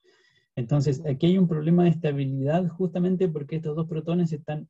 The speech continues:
juntos, pero al mismo tiempo se están repel-, repeliendo uno al otro. Eso producto de la interacción eléctrica que hay entre, entre estas dos partículas. Ahora,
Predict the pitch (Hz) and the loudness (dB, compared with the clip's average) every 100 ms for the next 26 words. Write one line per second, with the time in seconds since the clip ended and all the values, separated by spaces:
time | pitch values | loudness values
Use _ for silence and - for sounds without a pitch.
0 | _ _ 220 208 127 180 185 _ _ _ | _ _ -2 0 0 -6 -8 _ _ _
1 | _ _ _ 135 127 156 180 165 180 185 | _ _ _ -6 -2 0 0 0 -4 -2
2 | 190 160 143 147 156 165 165 - _ 135 | -2 -2 -4 -6 -2 -2 -4 -10 _ -12
3 | 127 135 131 127 139 139 135 127 123 131 | -8 -8 -6 -8 -8 -8 -8 -4 -4 -2
4 | 165 175 170 147 139 131 113 107 - _ | 2 2 2 0 -4 -4 -8 -10 -14 _
5 | _ _ _ _ _ - _ _ _ 156 | _ _ _ _ _ -20 _ _ _ -6
6 | 160 175 143 135 147 160 143 127 117 117 | -2 0 0 0 0 -2 0 -2 -2 -6
7 | 110 - 139 123 147 - 165 160 151 135 | -6 -6 -4 -2 -4 -6 -4 -4 -2 -4
8 | 135 127 127 120 117 - 120 113 117 113 | -4 -4 -4 -4 -6 -8 -12 -8 -8 -8
9 | 107 113 110 104 - 92 - 82 _ _ | -8 -8 -10 -14 -10 -14 -14 -20 _ _
10 | _ _ _ _ _ _ _ _ _ _ | _ _ _ _ _ _ _ _ _ _
11 | _ _ _ 123 123 95 | _ _ _ -2 0 -2